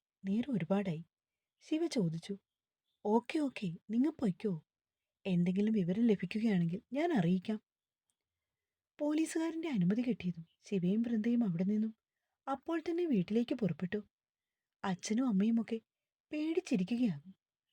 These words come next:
"അമ്മുക്കുട്ടിയമ്മ വീട്ടിൽ വന്ന് കാണും, അല്ലേ സാർ?" അവൾ ശിവയെ നോക്കി വിതുമ്പി. "ഉം, അമ്മയോട് ഞാൻ വിളിച്ച വിവരങ്ങളൊക്കെ പറഞ്ഞു. അമ്മയും ഏട്ടനും കൂടി അവിടേക്ക് പോയിട്ടുണ്ട്. അവരോട് കാര്യങ്ങളൊക്കെ പറഞ്ഞു.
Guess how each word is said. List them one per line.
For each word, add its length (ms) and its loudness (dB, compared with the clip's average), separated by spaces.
"അമ്മുക്കുട്ടിയമ്മ 640 -2
വീട്ടിൽ 300 0
വന്ന് 200 2
കാണും, 280 -8
അല്ലേ 220 0
സാർ?" 200 -6
അവൾ 180 2
ശിവയെ 360 2
നോക്കി 260 2
വിതുമ്പി. 380 2
"ഉം, 240 6
അമ്മയോട് 400 0
ഞാൻ 160 2
വിളിച്ച 240 0
വിവരങ്ങളൊക്കെ 540 4
പറഞ്ഞു. 340 0
അമ്മയും 360 6
ഏട്ടനും 320 6
കൂടി 160 6
അവിടേക്ക് 400 4
പോയിട്ടുണ്ട്. 440 -2
അവരോട് 320 2
കാര്യങ്ങളൊക്കെ 560 2
പറഞ്ഞു. 320 -6